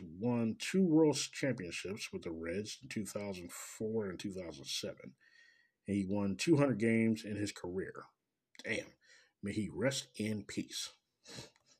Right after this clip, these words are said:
Uh, Calgary Flame assistant president or general manager, I should say, Chris Snow died on September thirtieth.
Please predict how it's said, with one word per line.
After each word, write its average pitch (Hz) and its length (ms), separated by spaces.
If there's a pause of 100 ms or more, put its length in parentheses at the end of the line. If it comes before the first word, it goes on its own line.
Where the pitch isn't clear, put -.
(3250)
Uh, 165 300 (100)
Calgary 165 560
Flame 151 640
assistant 151 460 (400)
president 156 320 (400)
or 117 180
general 120 300
manager, 101 480
I 82 60
should - 160
say, 151 340 (400)
Chris 208 220
Snow 151 240
died 120 240
on 107 60
September 110 460
thirtieth. - 600